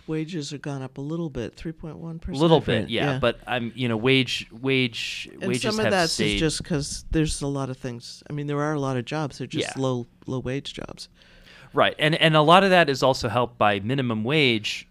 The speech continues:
Speaker 2: increases that have actually
Speaker 1: Oh,
Speaker 2: been going in.
Speaker 1: right. Yeah,
Speaker 2: In fact,
Speaker 1: 'cause this
Speaker 2: that's
Speaker 1: state,
Speaker 2: it,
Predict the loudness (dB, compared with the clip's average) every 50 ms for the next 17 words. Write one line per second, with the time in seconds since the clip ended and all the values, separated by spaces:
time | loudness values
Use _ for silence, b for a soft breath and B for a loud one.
0 | _ _ -8 -6 -6 -6 -6 -6 -6 -6 -6 -8 -8 -8 -8 -8 -6 -4 -4 -4
1 | -2 -2 0 2 2 2 2 2 2 0 2 0 0 0 2 2 2 2 2 2
2 | 2 2 2 2 2 0 0 0 2 2 4 6 6 6 6 6 6 6 6 6
3 | 6 2 0 2 4 6 6 6 6 4 0 -2 -8 -8 -8